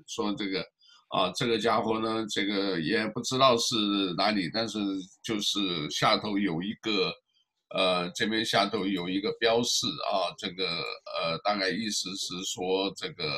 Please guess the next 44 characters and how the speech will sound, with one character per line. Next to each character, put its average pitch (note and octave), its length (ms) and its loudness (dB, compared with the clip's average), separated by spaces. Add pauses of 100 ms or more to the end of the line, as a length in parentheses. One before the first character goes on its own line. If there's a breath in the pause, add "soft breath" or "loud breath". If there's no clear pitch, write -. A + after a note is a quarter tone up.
(460)
可 D#2+ 120 -8
能 F2 280 -2
他 G2+ 120 2
手 - 240 -4
上 G2+ 320 -2
戴 G2+ 200 4
的 F2 160 -4
这 G2+ 180 -6
个 F#2 140 -4
环 E2+ 400 -6
吧， G2 200 2 (640)
是 G2 240 0
一 F#2+ 120 2
个 F#2+ 140 2
什 - 160 -4
么 E2+ 140 -2
C G2+ 300 2
H G2+ 260 -2
U， G#2 100 2
这， G2+ 220 0
这 G2+ 300 0
个 F#2 60 -6
根 A2 180 0
本 G#2 100 -2
看 B2 160 0
不 G#2+ 100 -2
出 A2+ 160 0
来 G2+ 160 2
是 A2+ 200 -4
什 - 160 -2
么 C2 120 -8 (120)
啊， E2+ 280 0
看 A2 160 0
不 G2+ 80 0
出 G#2+ 140 -2
来 G#2 160 0
是 - 180 -4
什 - 140 -6
么。 - 60 -12 (680)
所 - 160 -2
以 G2+ 520 6
这 G#2+ 280 2
个， F2+ 800 0
呃， F#2 340 -2